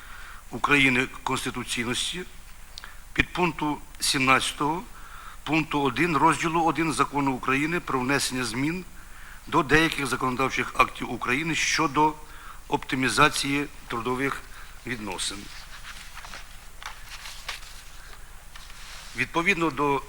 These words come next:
Закону про Конституційний суд України, пленарне засідання Великої Палати Конституційного суду України є повноважним, якщо на ньому присутні щонайменше дванадцятеро суддів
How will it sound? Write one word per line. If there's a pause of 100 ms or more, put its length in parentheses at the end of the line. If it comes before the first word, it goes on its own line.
(140)
Закону
про (240)
Конституційний
суд
України, (1300)
пленарне (180)
засідання (240)
Великої
Палати
Конституційного
суду
України
є (1040)
повноважним,
якщо
на
ньому (100)
присутні
щонайменше (680)
дванадцятеро
суддів